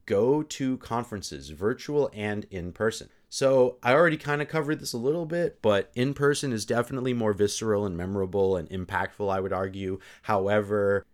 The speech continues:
virtual can be just as helpful. Virtual is, again, a little bit of a tricky one because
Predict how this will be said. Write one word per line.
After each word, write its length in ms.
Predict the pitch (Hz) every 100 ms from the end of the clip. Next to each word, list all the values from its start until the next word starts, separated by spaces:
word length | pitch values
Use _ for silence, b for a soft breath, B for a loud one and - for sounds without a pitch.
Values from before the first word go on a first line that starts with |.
| _ -
virtual 680 | 92 147 165 - 170 165
can 240 | - 170 160
be 140 | 160
just 420 | 123 104 123 -
as 180 | 165 -
helpful. 600 | - 185 202 - 87 - _ _ -
Virtual 920 | 87 120 180 - 190 170 170 170 - -
is, 480 | 135 139 143 135 -
again, 560 | 117 113 170 113 82 -
a 80 | 104
little 380 | 104 110 131 147
bit 460 | 123 139 135 - _ _ _
of 260 | 113 113 104
a 100 | -
tricky 400 | 104 - 120 131
one 300 | 131 131 131
because 520 | 120 104 120 101 95